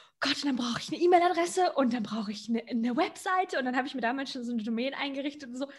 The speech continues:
aber einfach völlig überfordert damit. <laughs> Und es ist so schön, dass jetzt dadurch, dass, ähm, Nina als neues, äh, Teammitglied dazugekommen ist,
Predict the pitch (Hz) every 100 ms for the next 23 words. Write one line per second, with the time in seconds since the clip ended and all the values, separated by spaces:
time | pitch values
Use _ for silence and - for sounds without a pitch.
0 | - - 226 233 233 - 247 240 220 -
1 | 208 202 196 185 202 254 370 349 381 -
2 | - - - 254 262 285 294 - 320 339
3 | 285 262 254 240 - 247 262 262 240 233
4 | - 233 233 220 220 233 240 285 320 247
5 | 233 220 220 - 220 208 - 302 302 240
6 | 208 220 - 240 254 - 226 233